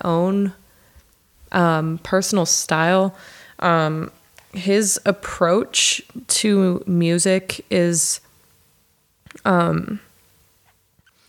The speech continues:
he, so he sets it up in, like, a, a,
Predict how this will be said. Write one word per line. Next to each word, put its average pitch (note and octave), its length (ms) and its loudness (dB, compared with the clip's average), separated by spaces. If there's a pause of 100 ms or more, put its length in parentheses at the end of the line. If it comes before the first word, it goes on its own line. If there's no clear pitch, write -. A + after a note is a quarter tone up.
(1200)
he, A3+ 560 0
so A#3 180 0
he C#4 160 0
sets D4+ 340 -2
it D4 140 -2
up F#3 380 -2 (220)
in, F#3 260 0
like, E3+ 500 0 (420)
a, F#3+ 120 0
a, F3 640 -2